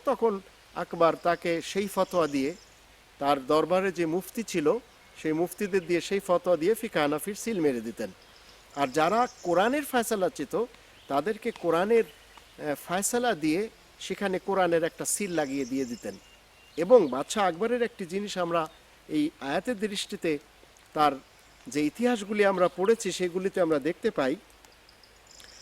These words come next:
সবসময় সে, আহ, সকল ধর্ম মান্যকারীদেরকে সমান চোখে দেখতেন, কারণ তার সামনে ছিল "ওয়ালাকাদ কাররামনা বানি আদম"।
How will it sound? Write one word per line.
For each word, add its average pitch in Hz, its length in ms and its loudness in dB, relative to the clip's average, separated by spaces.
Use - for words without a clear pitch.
সবসময় 254 540 2
সে, 190 300 2
আহ, 156 340 0
সকল 208 520 2
ধর্ম 202 580 0
মান্যকারীদেরকে 185 920 2
সমান 240 360 2
চোখে 175 260 -4
দেখতেন, 110 380 -8
কারণ 226 320 2
তার 220 160 0
সামনে 226 480 0
ছিল 196 240 -2
"ওয়ালাকাদ 185 400 2
কাররামনা 208 380 0
বানি 165 280 0
আদম"। 104 300 -6